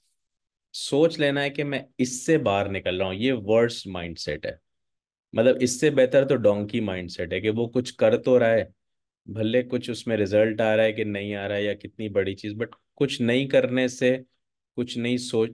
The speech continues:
इसमें तो अकल भी नहीं है और एक्शन भी नहीं है। मतलब डबल ए हो गया ना, एक हो गया अकल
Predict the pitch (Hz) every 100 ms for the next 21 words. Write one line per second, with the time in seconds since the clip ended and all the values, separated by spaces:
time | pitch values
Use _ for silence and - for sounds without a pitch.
0 | 127 127 156 160 165 117 - 147 156 160
1 | 156 151 156 156 - 113 110 104 - 120
2 | 110 107 92 87 82 - _ _ _ _
3 | _ - 107 101 107 110 117 110 95 98
4 | 113 156 160 _ _ 110 107 110 113 113
5 | 101 101 139 160